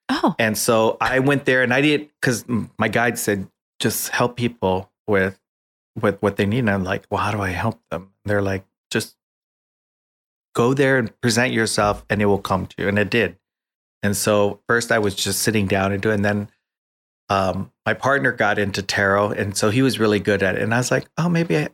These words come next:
Speaker 2: I'll use that to help me." And so I got into tarot and I started using that and it really worked and it helped me. So, you know, I, I always say any type of form of divination can help. I mean, I can read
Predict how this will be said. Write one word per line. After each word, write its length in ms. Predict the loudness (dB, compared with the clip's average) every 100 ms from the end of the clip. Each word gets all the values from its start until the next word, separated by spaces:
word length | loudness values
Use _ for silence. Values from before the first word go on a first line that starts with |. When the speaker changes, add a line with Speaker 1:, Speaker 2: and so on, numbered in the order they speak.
| -2
Speaker 2:
I'll 200 | 0 2
use 240 | 0 0
that 260 | 0 -2 -2
to 60 |
help 240 | -2 0 0
me." 80 | -2
And 120 | -2
so 120 | 2
I 120 | 2
got 200 | 2 0
into 220 | 0 -2 -4
tarot 400 | -2 0 2 2
and 100 | 0
I 40 |
started 360 | 0 0 0 0
using 340 | 0 0 0
that 340 | 2 2 0 -4
and 400 | -2 0 0 -4 -10 _ _
it 140 | -2 -2
really 280 | 0 2 2
worked 360 | 2 2 0 0
and 100 | 0
it 120 | 2
helped 340 | 0 -2 -4
me. 280 | -6 -6 -6
So, 400 | -4 -2 0 -2 -6 _ _ _ _ _ _ 0
you 80 |
know, 100 | 0 2
I, 160 | -2 -2
I 120 | 0
always 180 | 2 2
say 160 | 2 2
any 180 | 0 0
type 340 | 0 0 0
of 160 | -4 0
form 240 | 0 2
of 160 | 0 0
divination 640 | 0 2 2 0 -2 -4
can 180 | -4 -4
help. 260 | -4 -6 _ _ _
I 60 | -2
mean, 160 | 0
I 100 | -2
can 160 | 0 0
read 240 | 0 -2